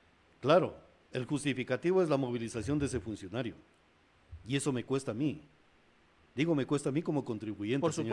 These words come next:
Speaker 2: supuesto.
Speaker 1: economista. Entonces, optimizar todo eso, porque si la patente está pagada de forma anual,
Speaker 2: Ujú.
Speaker 1: yo creo que el registro tiene que tenerlo el municipio y
Speaker 2: Y
Speaker 1: saber quiénes son los que no han pagado aún la patente.
Speaker 2: Y el municipio puede tener incluso un,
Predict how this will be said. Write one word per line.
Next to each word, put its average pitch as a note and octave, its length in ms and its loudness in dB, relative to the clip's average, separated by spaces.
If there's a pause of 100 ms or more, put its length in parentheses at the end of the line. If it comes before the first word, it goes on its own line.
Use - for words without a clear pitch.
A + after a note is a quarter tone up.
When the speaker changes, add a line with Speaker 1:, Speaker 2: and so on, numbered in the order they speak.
Speaker 2:
supuesto. - 100 -6
Speaker 1:
economista. G#2 360 -8 (920)
Entonces, C#3+ 440 0 (120)
optimizar D#3+ 600 4
todo F3+ 260 6
eso, B2+ 240 0 (380)
porque E3+ 280 2
si D#3 340 0 (300)
la D3+ 220 2
patente G#3+ 400 2
está D3+ 180 0
pagada C3 400 4
de G#2 100 -6
forma C#3 280 0
anual, A2+ 360 -2
Speaker 2:
Ujú. G3 240 -10 (280)
Speaker 1:
yo D#3 100 -8
creo A3+ 200 -2
que G3+ 100 2
el D3+ 60 0
registro F3 360 0
tiene E3 220 0
que E3 80 -4
tenerlo D#3+ 320 0
el D3+ 60 0
municipio C#3+ 580 -4 (680)
y C#3+ 80 0
Speaker 2:
Y D3+ 40 2
Speaker 1:
saber F#3+ 420 6
quiénes G3 320 4
son F#3+ 160 6
los F3 140 4
que D3 240 0 (280)
no D#3+ 200 10
han G3+ 100 10
pagado F#3 320 6
aún F3+ 300 2
la A#2+ 100 0
patente. C3+ 480 -4 (120)
Speaker 2:
Y G#3 80 2
el G#3 60 2
municipio A3+ 440 2
puede C4 220 8
tener A#3 260 0
incluso A#3 340 -2
un, A3+ 180 -2